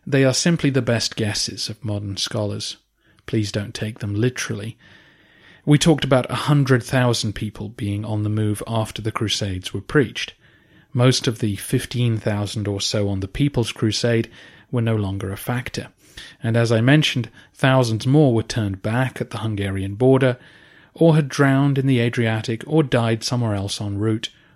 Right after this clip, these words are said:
or just gone home. Seventy thousand is the general estimate for those who gathered at Nicaea,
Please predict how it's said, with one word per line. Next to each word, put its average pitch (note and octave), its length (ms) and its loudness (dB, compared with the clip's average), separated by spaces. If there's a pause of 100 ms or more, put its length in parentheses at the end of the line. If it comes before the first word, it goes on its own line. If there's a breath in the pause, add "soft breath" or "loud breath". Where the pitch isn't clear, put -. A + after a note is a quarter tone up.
(100)
or B2 340 0 (240)
just - 260 -4
gone A#2+ 200 0
home. C3+ 400 2 (1160 loud breath)
Seventy D3 460 6
thousand B2 380 2
is A2 140 -2
the A#2+ 80 0
general C3 580 4
estimate G2+ 480 -6
for - 140 -6
those G2 320 -2
who G#2+ 80 -4
gathered G#2 380 -8
at - 200 -14
Nicaea, G#2 520 -4